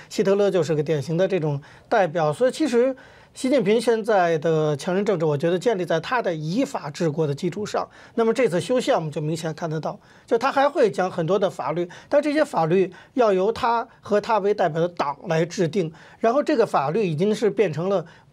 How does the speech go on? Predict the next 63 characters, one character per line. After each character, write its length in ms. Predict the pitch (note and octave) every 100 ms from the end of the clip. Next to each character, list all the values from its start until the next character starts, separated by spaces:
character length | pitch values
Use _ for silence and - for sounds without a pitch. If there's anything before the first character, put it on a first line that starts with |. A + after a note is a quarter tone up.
| -
不 80 |
是 140 | B3 C#4+
至 160 | B3
高 160 | A#3 C4+
无 160 | A#3+ B3
上 260 | C4 G3
的 60 | E3
一 20 |
个 80 | E3+
指 160 | F#3+
导 140 | G3 E3+
国 160 | F3
家 160 | E3+ G#3
政 160 | G3+ F3
治 80 |
生 260 | D3 A3+ A#3
活 220 | - F3
的 180 | F3 D#3+ - _ -
原 300 | E3+ G#3+ C#4+
则， 320 | F3 D#3 D#3+ - -
而 100 | G3
变 200 | F#3 A#3
成 140 | D#3+ G#3
了 80 |
一 40 | G3+
个 100 | G3
执 140 | F#3+
政 180 | G#3+ F#3+
党 200 | D3 C#3+
进 100 | E3
行 100 | F#3
统 180 | - E3
治 100 | E3+
的 80 | E3
一 80 | F#3
个 220 | G3 D#3 - -
工 220 | D4+ D#4
具。 280 | D4 C#4+ - _ - _ _ _
那 100 | D#4+
我 160 | D4+ F#3+
觉 60 | G#3
得 60 |
这 160 | A#3+ C#4
才 160 | F3
是 160 | E3+ F3
习 140 | G3
近 200 | F3 E3
平 120 | C#3+ F#3
所 180 | D#3+
谓 200 | D#3+ A#3+
的 120 | D#3+ D3
哈 220 | D3+ D#3 - -
法 340 | - F3 C3+
治 160 | C#3 G3
的 100 | D#3+
一 80 | D#3
个 120 | F3
最 160 | G#3 E3
核 160 | -
心 160 | C#3 E3
的 60 |
东 200 | C#3 D3+
西， 220 | C#3+ E3+